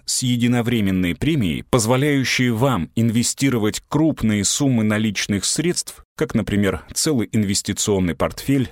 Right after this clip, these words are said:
наследованные средства или крупный выигрыш в лотерею, в портфель на сто процентов защищенный от подоходного налога.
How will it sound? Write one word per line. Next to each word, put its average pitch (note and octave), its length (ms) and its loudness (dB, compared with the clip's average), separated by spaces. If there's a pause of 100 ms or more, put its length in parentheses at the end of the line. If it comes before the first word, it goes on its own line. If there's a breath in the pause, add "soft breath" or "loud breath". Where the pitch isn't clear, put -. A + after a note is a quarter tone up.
наследованные F2 760 0
средства A#2 540 -2
или G#2 160 0
крупный A#2 460 0
выигрыш F#2+ 540 -2
в G2+ 140 0
лотерею, C3+ 560 0 (160 loud breath)
в - 160 -18
портфель C#3 600 -2 (140)
на B2 160 2
сто - 280 -2
процентов C3 680 -2
защищенный A#2+ 960 0
от - 160 -6
подоходного F#2+ 640 0
налога. E2 420 -2